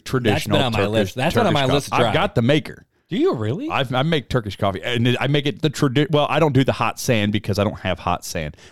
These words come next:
Speaker 2: but I do the traditional. So what
Speaker 1: Hot
Speaker 2: you do?
Speaker 1: sand?
Speaker 2: Yeah, so you get
Speaker 1: That's a
Speaker 2: co-,
Speaker 1: thing?
Speaker 2: yeah, you get coals, and then you get 'em real hot, and then you pour sand over it, and it keeps 'em hot. Uh, well, they use the sun and all this other stuff to keep it hot, but that's how you can
Speaker 1: But when you
Speaker 2: traditionally
Speaker 1: live
Speaker 2: do
Speaker 1: in
Speaker 2: it.
Speaker 1: South Bend, we don't
Speaker 2: Yeah.
Speaker 1: have the sun.
Speaker 2: So, and then you
Speaker 1: It's
Speaker 2: can sit
Speaker 1: cloudy
Speaker 2: there
Speaker 1: all
Speaker 2: and
Speaker 1: day
Speaker 2: you,
Speaker 1: long.
Speaker 2: and you heat it up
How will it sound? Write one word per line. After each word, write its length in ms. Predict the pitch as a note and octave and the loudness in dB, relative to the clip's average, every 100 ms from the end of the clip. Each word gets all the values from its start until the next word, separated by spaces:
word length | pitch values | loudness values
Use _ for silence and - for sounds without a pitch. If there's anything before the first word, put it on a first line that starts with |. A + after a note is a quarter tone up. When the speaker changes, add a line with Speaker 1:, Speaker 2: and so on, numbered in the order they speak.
| - | -2
Speaker 2:
but 100 | B2 | 0
I 60 | |
do 180 | A#2+ C3+ | 2 2
the 80 | A2 | 0
traditional. 580 | - A2+ A2 G#2+ A2 - | -2 0 2 0 -2 -2
So 120 | A2+ | 0
what 80 | A2 | 2
Speaker 1:
Hot 100 | - | 0
Speaker 2:
you 60 | A2+ | -2
do? 40 | |
Speaker 1:
sand? 280 | A2 A#2+ D#2+ E2 - | -2 -4 -8 -12 -4
Speaker 2:
Yeah, 220 | G#2+ A2 | 0 0
so 140 | - | 2
you 100 | G#2 | 2
get 140 | G2+ G#2+ | 2 0
Speaker 1:
That's 140 | - | -2
a 20 | |
Speaker 2:
co-, 60 | A2+ | -2
Speaker 1:
thing? 180 | C3+ A3+ - | -2 -4 -6
Speaker 2:
yeah, 100 | A#2 | 0
you 140 | B2+ B2 | 2 2
get 140 | C3 | 0
coals, 480 | - A#2+ D3+ F3+ - - | 2 4 4 2 -4 -2
and 100 | G#2 | -2
then 60 | |
you 40 | G2+ | 0
get 120 | A#2 | 0
'em 80 | G#2+ | 2
real 100 | G#2 | 0
hot, 220 | G#2+ C3 | 0 0
and 100 | G#2+ | 0
then 60 | G2+ | -2
you 40 | |
pour 200 | - G#2+ | 0 -2
sand 340 | - C#3+ D#3+ | 0 0 2
over 200 | A2+ G2 | 2 2
it, 40 | G2+ | 0
and 60 | F#2+ | -2
it 40 | |
keeps 200 | A2 - | -6 -6
'em 60 | F#2+ | -4
hot. 300 | G#2+ A#2 A2 | -2 0 0
Uh, 80 | G#2+ | 0
well, 100 | A#2 | 2
they 100 | E3 | 4
use 220 | E3+ A#2 | 4 4
the 100 | G2 | 0
sun 360 | - C3 A#2+ G#2+ | 0 2 2 2
and 100 | G2+ | 2
all 140 | G2+ | 0
this 160 | F#2 G#2 | 0 -2
other 140 | F#2 | -4
stuff 180 | - F#2 | -4 -6
to 60 | |
keep 160 | - F2 | -6 -4
it 40 | |
hot, 140 | F2 E2+ | -4 -4
but 60 | |
that's 180 | F2 F2+ | -6 -6
how 80 | F#2 | -4
you 140 | F2+ | -4
can 80 | - | -6
Speaker 1:
But 200 | D#2+ F#3 | -4 0
when 120 | F3+ | 2
you 60 | G3+ | 2
Speaker 2:
traditionally 20 | |
Speaker 1:
live 80 | G#3+ | 2
Speaker 2:
do 20 | F3 | 2
Speaker 1:
in 40 | |
Speaker 2:
it. 40 | |
Speaker 1:
South 200 | D#3 D3+ C3 | 0 0 0
Bend, 140 | B2+ | 0
we 80 | C#3 | 2
don't 120 | D3 | 2
Speaker 2:
Yeah. 80 | C3 | 0
Speaker 1:
have 120 | B2 | -2
the 80 | A2 | -4
sun. 300 | - E2+ D#2 | -6 -8 -4
Speaker 2:
So, 380 | - C#3 C3 - | 2 4 2 0
and 160 | A#2+ A#2 | 0 2
then 120 | B2 | 2
you 60 | B2+ | 2
Speaker 1:
It's 60 | |
Speaker 2:
can 100 | A#2 | 2
sit 60 | C#3+ | 2
Speaker 1:
cloudy 180 | A#2+ G#2 | 2 2
Speaker 2:
there 180 | G#2+ | 2
Speaker 1:
all 60 | A2 | 2
Speaker 2:
and 140 | A2+ A2+ | 2 2
Speaker 1:
day 20 | |
Speaker 2:
you, 100 | A2 | 2
Speaker 1:
long. 180 | F2 E2 | 0 -2
Speaker 2:
and 120 | A2 | 0
you 120 | G#2 | 0
heat 220 | F#2 G#2 G2 | 2 0 0
it 80 | |
up 180 | G2 - | -2 -2